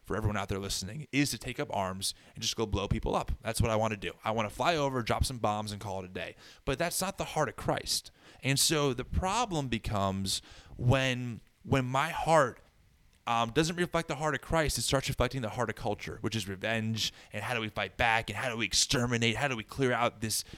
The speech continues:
this, this terrible evil we're calling it in the world. And yes, you're absolutely right. It is evil. What isis is doing, make no mistake, on the record, it's pure evil. There's no way around it.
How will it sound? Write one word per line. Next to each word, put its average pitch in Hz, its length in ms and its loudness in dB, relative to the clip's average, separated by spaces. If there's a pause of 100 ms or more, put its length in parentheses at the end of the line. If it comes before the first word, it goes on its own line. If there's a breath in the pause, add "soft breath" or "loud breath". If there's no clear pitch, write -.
this, 120 140 -2
this - 260 -2
terrible 120 760 2
evil 139 340 4
we're 104 120 6
calling 107 320 -2
it 98 60 -2
in 95 80 -10
the 98 80 -2
world. 113 320 4 (280 loud breath)
And 160 180 -4 (280)
yes, 151 420 0
you're 135 100 4
absolutely 160 380 2
right. 156 180 4
It 113 100 0
is 131 260 -2
evil. 127 260 0
What 117 160 2
isis 190 360 2
is 160 100 2
doing, 120 400 4 (300 soft breath)
make 165 260 2
no 185 80 -2
mistake, 156 480 -4
on 120 160 -2
the 160 100 0
record, 147 420 -4
it's 151 200 -8
pure 175 380 0
evil. 175 280 -6
There's 123 260 -4
no 131 160 0
way 180 140 -2
around 160 320 -2
it. - 100 -10